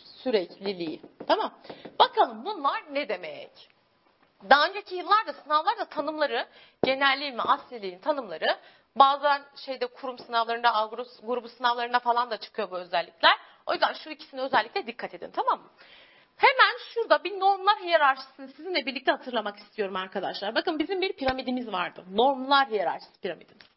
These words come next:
En üst norm kimdi? Anayasaydı. Hepiniz bunu biliyorsunuz.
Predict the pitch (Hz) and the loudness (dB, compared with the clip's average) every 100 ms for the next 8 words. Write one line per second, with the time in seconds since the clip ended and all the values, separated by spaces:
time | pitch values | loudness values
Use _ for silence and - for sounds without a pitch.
0 | - - - _ - 415 453 480 - 392 | -20 -20 -20 _ 4 4 4 -8 -4 -2
1 | 403 403 - 440 415 277 269 453 - _ | -2 -4 -10 -6 -4 -2 -2 -2 -10 _
2 | _ _ _ _ _ _ _ _ _ - | _ _ _ _ _ _ _ _ _ -10
3 | - 269 339 349 233 - 190 160 - 76 | 4 6 8 4 0 -8 -12 -12 -12 -16
4 | - _ _ - 240 302 254 285 302 226 | -18 _ _ -10 -6 -2 -2 -4 -4 -4
5 | 320 311 240 190 - 147 | 0 2 0 -2 -10 -20